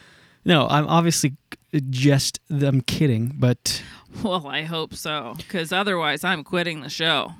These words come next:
Speaker 1: But I just thought it was a, an interesting thing where all of a sudden you see these, or, or why are they not just always on the news? Maybe it's because when they do these press conferences, there's so much information on the screen, there's no place to fit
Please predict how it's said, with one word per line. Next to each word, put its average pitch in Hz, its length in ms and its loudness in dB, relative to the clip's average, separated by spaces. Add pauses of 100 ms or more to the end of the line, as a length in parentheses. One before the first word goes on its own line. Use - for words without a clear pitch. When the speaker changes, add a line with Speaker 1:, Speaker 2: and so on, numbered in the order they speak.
(220)
Speaker 1:
But 185 160 0
I 175 60 4
just 160 220 0
thought 170 160 4
it 147 80 2
was 143 220 2
a, 143 120 2 (100)
an 139 120 2
interesting 143 480 0
thing 170 220 2
where 127 120 4
all 131 100 2
of 131 100 -4
a 131 60 0
sudden 139 280 2
you 131 60 6
see 143 220 2
these, 131 300 0
or, 185 160 8
or 185 220 8
why 190 240 10
are 214 80 8
they 202 100 8
not 185 220 6
just 170 200 6
always 160 380 8
on 131 100 2
the 127 60 4
news? 113 520 2 (2000)
Maybe 277 340 6
it's 254 120 0
because 185 480 2
when 165 280 4
they 160 160 4
do 175 200 2
these 170 160 2
press 165 260 2
conferences, 151 760 0
there's 147 160 0
so 170 300 4
much 170 240 2
information 151 540 0
on 143 120 2
the 127 60 -2
screen, 160 520 0 (440)
there's 143 180 2
no 156 180 6
place 160 340 2
to 147 80 0
fit - 240 -2